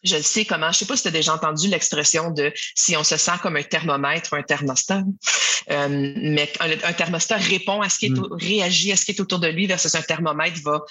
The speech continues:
Speaker 1: régulariser la température. Quand je me sens être thermostat, je sais c'est quoi, je sais que je deviens impatiente, intolérante, et cetera. Et je me retrouve à faire à manger,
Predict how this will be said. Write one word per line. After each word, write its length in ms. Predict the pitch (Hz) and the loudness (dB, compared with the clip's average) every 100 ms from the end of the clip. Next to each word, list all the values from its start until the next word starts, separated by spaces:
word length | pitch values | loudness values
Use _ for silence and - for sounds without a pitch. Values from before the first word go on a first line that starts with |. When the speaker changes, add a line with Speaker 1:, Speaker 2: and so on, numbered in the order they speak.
| - | -6
Speaker 1:
régulariser 800 | 156 170 175 170 160 151 160 165 | -2 0 2 2 2 0 0 0
la 100 | 165 | 0
température. 600 | 160 147 151 143 139 165 - - - - | 0 -2 0 -2 0 0 0 -4 -6 -2
Quand 100 | 190 | 0
je 120 | 170 | 2
me 80 | 180 | 2
sens 260 | - 208 208 180 | 2 0 0 -2
être 140 | 185 | -2
thermostat, 480 | 175 165 156 - 190 | -2 0 -2 0 0
je 140 | 165 | 2
sais 240 | 151 - 202 | 2 2 2
c'est 240 | - 151 | 2 0
quoi, 180 | 175 190 185 | -2 -2 0
je 120 | 151 | 2
sais 180 | - 175 | 2 2
que 40 | |
je 60 | 165 | 2
deviens 300 | 147 147 160 | 2 0 0
impatiente, 600 | 160 139 135 - 165 170 | -2 0 -2 0 0 0
intolérante, 560 | 160 147 135 131 156 160 | -2 0 -2 0 -2 0
et 40 | |
cetera. 400 | - - 143 156 - - - - - | -2 -2 -2 -2 -4 -4 -2 -2 -2
Et 100 | 160 | 0
je 120 | 156 | 2
me 80 | 165 | 2
retrouve 760 | 165 165 147 - 185 185 165 147 139 139 | 0 -2 -2 0 2 2 0 0 0 -2
à 120 | 143 | -2
faire 280 | - 139 139 | -2 -2 -2
à 60 | |
manger, 460 | 139 135 175 262 | -2 0 0 0